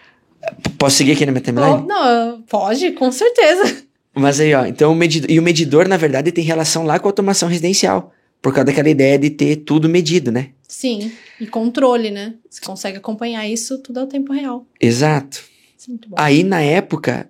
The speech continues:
Speaker 1: a gente fechou o contrato lá com que na ép-, com quem na época era o maior distribuidor do Brasil,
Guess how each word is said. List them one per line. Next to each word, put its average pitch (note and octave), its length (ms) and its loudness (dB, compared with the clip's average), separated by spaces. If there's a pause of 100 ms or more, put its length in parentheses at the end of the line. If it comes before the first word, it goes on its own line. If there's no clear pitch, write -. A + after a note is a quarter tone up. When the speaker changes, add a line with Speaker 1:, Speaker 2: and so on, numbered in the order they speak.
Speaker 1:
a A#2+ 80 0
gente C#3 200 -2
fechou D3+ 360 4
o F3 40 2
contrato C#3 500 -2
lá C3 180 -2
com C#3+ 200 -8
que C3 120 -8
na B2+ 160 -4
ép-, C#3 240 2
com A#2+ 160 -6
quem D3+ 200 2
na C#3 120 2
época C#3 360 -2
era C3 160 4
o C3 40 4
maior B2+ 220 2
distribuidor B2 480 2
do A#2+ 80 0
Brasil, C#3 520 0